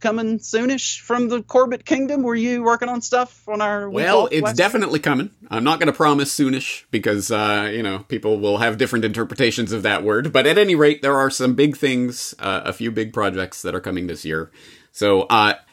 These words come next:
Speaker 2: as, as I did say, um, in my deprogramming note, I am going to be scaling back production significantly. So thank you for hanging on with me as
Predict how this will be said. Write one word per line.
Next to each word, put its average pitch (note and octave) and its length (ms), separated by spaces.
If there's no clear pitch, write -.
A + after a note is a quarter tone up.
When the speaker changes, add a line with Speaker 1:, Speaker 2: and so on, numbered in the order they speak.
Speaker 2:
as, D3 320
as B2+ 200
I F3 100
did F3 220
say, E3+ 420
um, G#2 280
in G#2+ 80
my A2 100
deprogramming B2 640
note, G#2+ 260
I F#2 160
am G2 300
going A2 240
to G#2 40
be A#2+ 100
scaling C#3+ 420
back C#3 240
production C#3+ 640
significantly. A2+ 680
So F2+ 220
thank A2+ 240
you A#2 40
for G#2+ 120
hanging A2 340
on A2+ 180
with A2 160
me A#2+ 200
as G2+ 420